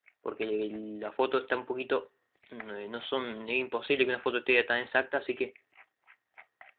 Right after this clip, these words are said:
a ver que yo ahí no lo voy remarcando bien. Le voy dando un poquito yo la forma también.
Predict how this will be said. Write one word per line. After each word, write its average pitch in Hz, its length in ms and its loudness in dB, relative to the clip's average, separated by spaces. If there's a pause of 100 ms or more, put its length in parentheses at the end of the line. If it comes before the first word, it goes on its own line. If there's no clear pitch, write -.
(1800)
a 123 60 -6
ver 135 140 0
que 135 100 -2
yo 139 160 6
ahí 143 120 10
no 143 120 4
lo 131 100 8
voy 135 120 10
remarcando 123 480 2
bien. 143 280 2 (1500)
Le 127 80 -10
voy 131 100 2
dando 131 200 2
un 120 60 -8
poquito 123 260 -4
yo - 120 -4
la 120 100 0
forma 120 280 4
también. 123 240 0